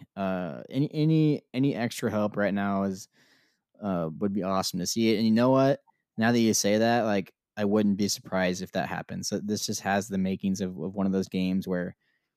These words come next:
Chargers need to get back on track and they just blow out a team, um, and get help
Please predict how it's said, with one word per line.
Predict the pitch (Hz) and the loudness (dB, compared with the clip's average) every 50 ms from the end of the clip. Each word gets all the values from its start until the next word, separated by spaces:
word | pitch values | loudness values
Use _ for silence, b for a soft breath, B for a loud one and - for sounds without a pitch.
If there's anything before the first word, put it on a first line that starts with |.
| _ _ _ _ _ _ _ - | _ _ _ _ _ _ _ -8
Chargers | - - 107 104 104 104 101 95 | -4 0 2 4 4 4 2 2
need | 104 104 98 | 0 0 0
to | 95 | 0
get | 107 104 98 | -2 -2 0
back | 104 98 98 - | 0 0 0 0
on | 98 95 95 | -2 -4 -2
track | - - 104 101 98 98 98 95 - - | -2 0 0 2 2 2 0 -2 -4 -6
and | 101 95 | -6 -4
they | 92 92 | -2 -2
just | 90 92 92 - _ | -4 -4 -8 -10 _
blow | - 98 98 98 98 | -2 0 2 4 4
out | 95 95 95 90 | 4 2 2 0
a | 95 | -2
team, | - - - 98 98 101 98 98 98 101 - _ _ _ _ _ _ _ _ _ _ | -4 -4 -2 0 0 0 0 0 -2 -4 -6 _ _ _ _ _ _ _ _ _ _
um, | 95 92 90 90 87 85 87 82 80 95 | -6 -4 -2 -2 -2 -2 -4 -4 -6 -4
and | 104 104 | -2 0
get | 98 104 85 | 2 2 0
help | 87 101 95 98 98 - - | 2 2 2 2 2 0 -2